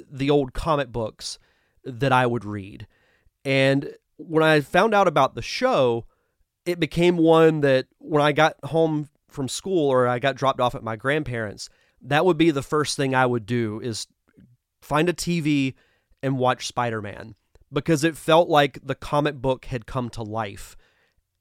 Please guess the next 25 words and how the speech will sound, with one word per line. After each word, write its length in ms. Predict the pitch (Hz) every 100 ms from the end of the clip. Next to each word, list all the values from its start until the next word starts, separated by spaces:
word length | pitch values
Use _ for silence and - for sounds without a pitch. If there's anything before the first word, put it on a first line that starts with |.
| -
And 120 | 143
I 80 | 135
thought, 400 | 135 151 143 139
you 140 | - 135
know, 100 | 131
the, 140 | 123 -
the 120 | 135
characters 720 | - 143 147 - 143 135 -
were 360 | 127 123 117 113 _ _ _ _ 120
done 340 | 135 131 123
perfectly. 760 | - - 156 - - 156 156 151 _ _ _ _ _ _ -
I 120 | 143
wish 240 | 147 160
that 180 | 165 156
show 240 | - 156 143
had 160 | 139
a 60 | 127
longer 360 | 123 127 120
run. 520 | 117 131 151 156 156 147 _ _ _ -
It's 260 | 139 -
one 220 | 135 147 190
of 140 | 170
the 100 | 156
best 540 | 127 151 151 - - 123 - -
animated 440 | 151 151 151 143